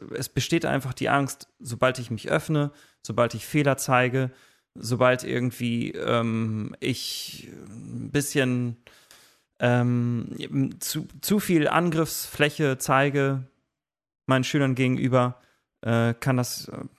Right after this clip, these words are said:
zu Problemen kommen. Kannst du da so ein bisschen wa-, was, was würdest du dazu sagen? So ein bisschen die ja.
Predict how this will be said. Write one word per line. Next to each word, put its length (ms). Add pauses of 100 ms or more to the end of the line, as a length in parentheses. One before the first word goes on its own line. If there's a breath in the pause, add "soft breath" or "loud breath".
(100)
zu 160
Problemen 640 (240)
kommen. 340 (1000)
Kannst 180
du 60
da 180
so 140
ein 100
bisschen 320
wa-, 140
was, 360
was 200
würdest 160
du 40
dazu 260
sagen? 320
So 60
ein 60
bisschen 240
die 240 (1600)
ja. 260